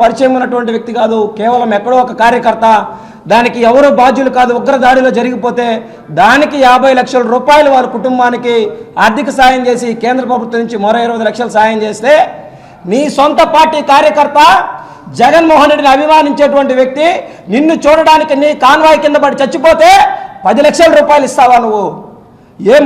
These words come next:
మనిషివా జగన్మోహన్ రెడ్డి అని ఈరోజు జనసేన పార్టీ తరఫున అడుగుతా ఉన్నాం. కనీసం మనిషివేనా నువ్వు అని ఈరోజు సందేహం కలుగుతా ఉంది. ఏం డబ్బులు నెత్తినేసుకొని తగలెట్టుకుంటావా? పోయేటప్పుడు నీతోటి తీసుకోబోతావా? లేదు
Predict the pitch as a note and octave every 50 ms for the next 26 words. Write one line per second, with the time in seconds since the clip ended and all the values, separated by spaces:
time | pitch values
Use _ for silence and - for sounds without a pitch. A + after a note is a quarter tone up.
0 | C4 C4+ D#4 - - D#4+ D#4 E4 E4+ E4 - D4+ D4 D#4 D#4 D4 D4 C#4+ C4 C4+
1 | C4+ C4+ C4 C4 C4+ C4+ B3+ A#3+ B3 B3+ G#3 A#3 A#3+ B3 - B3+ B3+ B3 - A#3+
2 | A#3 A3+ - A#3 A3+ G#3+ G#3+ A3 G#3 A3 G#3+ G#3+ A3 G#3 G3+ F#3+ F#3+ F#3 F#3+ -
3 | - - - _ _ _ _ _ - G#3 A#3+ C#4+ D#4+ D4+ - D#4+ D4 C4+ A#3+ C4
4 | D4 E4 - F4 F4 E4+ E4+ E4+ E4+ D#4+ D4+ D4 D4 D4 D4 C#4 B3 - - -
5 | - - - - - - - - F#3+ A#3 C4+ C#4 C4+ B3+ B3+ C#4 C#4 C4+ C#4 -
6 | - - C4 C#4+ C#4 C4 B3+ A#3+ A3+ A3 A3+ A3+ A3+ G#3+ G#3+ G3+ G3+ G3 G3 G3+
7 | F#3+ E3 - - - - - - _ _ _ - G3+ C#4 D4+ D4 A#3 C4 - B3+
8 | D#4+ D#4 D4 C#4+ - D4+ D#4 D#4+ D4 D#4 D#4+ D4+ - C#4 C#4+ D#4+ E4 D#4+ E4 D#4
9 | D#4 D4+ - D#4 D#4 D4+ D4+ C4+ A3+ - - - - - - - - - G#3 C4
10 | D4+ D#4 D#4 D#4+ D#4 D#4+ D4+ D4+ D4+ - D4+ D#4+ D#4+ D#4 D4+ E4 - - F4 D#4+
11 | D#4+ D#4 D4+ D#4 D#4 D#4 D#4 C#4+ B3 A3+ - - - - - - - - - -
12 | - F3+ C4 D4 D4